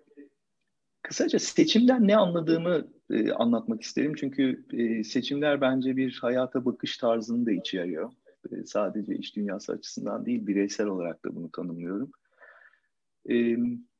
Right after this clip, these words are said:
ben hayata şu şekilde bakıyorum. Bizim hepimize, e, verilen ve kabul etmek zorunda olduğumuz,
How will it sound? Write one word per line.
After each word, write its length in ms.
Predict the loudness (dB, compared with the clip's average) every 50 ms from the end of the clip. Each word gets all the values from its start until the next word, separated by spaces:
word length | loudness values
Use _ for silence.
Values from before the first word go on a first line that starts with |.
| _ _ _ _ _ _ -20 -20 _ _ -4
ben 120 | -2 -2 0
hayata 340 | 2 2 2 2 0 -2
şu 140 | -2 -2 -2
şekilde 400 | -2 -2 -2 -4 -2 -2 -2 0
bakıyorum. 500 | 0 -2 -2 -2 -2 0 0 0 0 -4 -6 -12 _ _ _ _ _ _ -20 -20 -20 -20 -18 -18 -18 -16 -18 -18 -18 -18 -18 -18 -18 -18 -18 -18 -16
Bizim 480 | -10 -6 -4 -2 2 4 6 6 6 4
hepimize, 760 | 2 0 -2 0 0 0 0 0 0 2 2 2 2 2 0 -4 _ _ _ _ -6
e, 60 | -4 -2 -2 0 0 0 0 0 0 -2 -4 -6 -6 -8 -8 -10 -10 -12 -12 -2 2
verilen 580 | 4 6 6 6 4 4 4 4 4 2 0 -2 _ _ 2
ve 280 | 4 4 4 4 2 -4 _ _ _ _ _ -20 -20 -20 _ -2
kabul 360 | 2 2 2 4 4 2 2
etmek 420 | 2 2 0 -2 -4 -6 -8 -8 -4
zorunda 480 | 0 2 2 4 4 2 2 2 2
olduğumuz, 960 | 2 4 4 4 2 2 2 0 0 0 0 0 -2 -4 -6 -10 -16 -20 -20